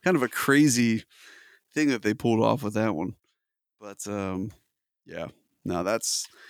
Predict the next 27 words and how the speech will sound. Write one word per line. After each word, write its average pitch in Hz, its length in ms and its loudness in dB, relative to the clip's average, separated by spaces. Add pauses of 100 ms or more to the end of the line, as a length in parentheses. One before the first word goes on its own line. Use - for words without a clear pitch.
(760)
dude. 101 220 -16 (180)
Now, 123 240 2
now, 143 320 4 (300)
after 185 220 2
this 180 140 2
episode, 135 440 4
I'm, 143 100 4
I 139 100 4
think 147 140 6
I'm 131 60 6
gonna 127 80 6
have - 60 -2
to - 80 -8
go 120 160 4
indulge 117 580 4
in 107 120 4
a, 107 300 4 (220)
uh, 104 60 2 (200)
in 117 140 0
a 101 60 0
soda 135 380 2
here, 113 200 2
gentlemen, 117 480 2
in 147 120 0
a 117 60 -2
pop, - 340 -4 (240)
Popinski. 165 600 0